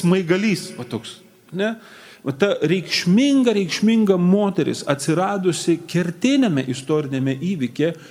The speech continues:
ir sureagavusi teisingai. Ne, vat į šitą iššūkį atsiliepusi tinkamu būdu taip, kad neužkirto kelio, vat, šitam Dievo plano įvykiui. Man atrodo, tai labai svarbu.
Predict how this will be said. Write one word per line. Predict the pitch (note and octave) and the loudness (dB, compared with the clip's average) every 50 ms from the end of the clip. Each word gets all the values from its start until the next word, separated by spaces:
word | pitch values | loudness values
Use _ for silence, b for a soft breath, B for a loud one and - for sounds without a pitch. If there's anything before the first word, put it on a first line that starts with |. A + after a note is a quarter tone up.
| B B B | B B B
ir | F3+ G3 G3 | 0 0 2
sureagavusi | F3+ - - - F#3+ F#3+ F#3+ F3 F3 F#3+ G3+ G#3 G3+ F#3+ - - F#3+ D3+ | -2 -6 -4 0 0 2 2 2 0 0 -2 0 -2 -2 0 0 0 0
teisingai. | - E3 D3 - - - B2 A2 G#2 - - - - b b b b b b b b b b b b b b b b _ _ _ | 0 0 0 -2 -4 -4 -4 -4 -4 -8 -10 -12 -20 b b b b b b b b b b b b b b b b _ _ _
Ne, | C3 D3 F3+ | -4 -2 -2
vat | F#3+ F3+ - - - | 0 -2 -4 -4 -2
į | D#3+ D#3+ | -2 0
šitą | D3 - - - G#3 A#3 B3 A#3+ - A3+ G#3+ F#3 - - | 0 0 0 2 2 2 2 2 0 0 0 0 -2 0
iššūkį | - A3 A#3+ G#3+ - A3 G3 - - G3 - | 2 2 2 2 2 -2 -2 0 -2 0 0
atsiliepusi | D3 C#3 - - D#3 E3+ G#3+ A#3+ A#3 - F3 D3+ - D#3 | 0 -2 -2 -2 0 2 2 0 0 0 -4 -2 -2 -4
tinkamu | - - - B3+ C4 B3 - G#3+ F#3 F3 E3 D3+ | -2 0 0 0 0 0 0 0 0 0 0 2
būdu | D3+ D#3+ D3+ D3 A3+ B3 - - - | 0 0 2 2 0 0 0 -2 -2
taip, | F3 F3 A3 C#4 D4 B3+ - - - - | 0 0 0 0 -2 -2 -2 -6 -14 -8
kad | - - G#3+ B3+ C4+ C#4 - - - B B B B B B B B | -4 -2 0 0 -2 -2 -4 -12 -20 B B B B B B B B
neužkirto | B B2+ C3+ F3 F3+ E3+ D3+ - - - - G#3+ A#3+ B3+ B3 A#3+ - A3 F3+ - | B 0 2 2 2 2 -2 -2 -8 -2 0 0 2 2 0 0 -2 -2 -2 -2
kelio, | - - E3 F#3+ G#3+ A3+ A3+ A3 A3+ A3 A3 A3 A3 - - - - - - - _ _ | -2 -2 -2 -2 0 -2 -2 0 2 2 2 0 -2 -6 -14 -20 -20 -20 -20 -20 _ _
vat, | - C#3 C3+ | -6 -6 -6
šitam | - - G3 G3+ G3+ F#3 D#3 D3 C3 C3 | -2 -2 -2 0 0 0 0 0 0 0
Dievo | D#3 F3+ G3 G3 F#3 E3+ | 0 2 2 2 0 0
plano | - - - C#3 D#3+ D#3+ D#3 D#3+ D#3 D#3 C#3+ C3 B2+ C#3 - - - - _ _ _ _ _ _ _ _ _ _ _ | -2 -2 -4 -2 -2 -2 -2 -4 -4 -4 -6 -6 -8 -10 -16 -20 -20 -20 _ _ _ _ _ _ _ _ _ _ _
įvykiui. | - D3 C#3+ B2+ A2 - - - - | 0 0 0 0 -2 -6 -10 -16 -6
Man | - A#2 A2+ A#2+ | -4 -2 -2 0
atrodo, | A#2 C#3+ C#3 D3 C#3 | 0 0 0 0 -2
tai | C#3 D3+ C#3+ | -4 -4 -4
labai | C3 A#2+ A#2+ A#2 A#2 | -4 -4 -6 -6 -6
svarbu. | - D#3 D#3 F3 F3+ G3 D3+ | -4 -4 -4 -2 0 -2 -2